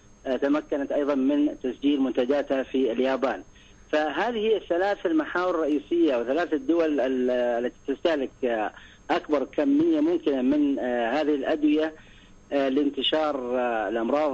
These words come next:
ال-، ال-، السرطانية في أشكالها المتعددة، تدعو فعلًا الدوائية إلى أن تكون، يعني، أحد، آه، الرواد في هذا المجال من خلال تحالف استراتيجي.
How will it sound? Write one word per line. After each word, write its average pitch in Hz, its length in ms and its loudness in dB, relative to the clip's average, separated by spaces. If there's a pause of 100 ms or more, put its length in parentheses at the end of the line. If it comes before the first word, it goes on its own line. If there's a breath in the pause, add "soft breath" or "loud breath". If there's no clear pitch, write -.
(140)
ال-، 113 420 0
ال-، 95 400 -2
السرطانية 131 920 0
في 139 300 0
أشكالها 139 380 0
المتعددة، 147 760 0 (1000 soft breath)
تدعو 165 320 2
فعلًا 170 440 0
الدوائية 147 520 2
إلى 151 140 0
أن 147 120 -4
تكون، 165 460 0
يعني، 139 380 0
أحد، 143 460 -2
آه، 135 360 0
الرواد 135 420 0
في 151 100 -2
هذا 139 140 -2
المجال 139 380 0
من 180 200 2
خلال 170 420 0
تحالف 143 380 -2
استراتيجي. 302 640 2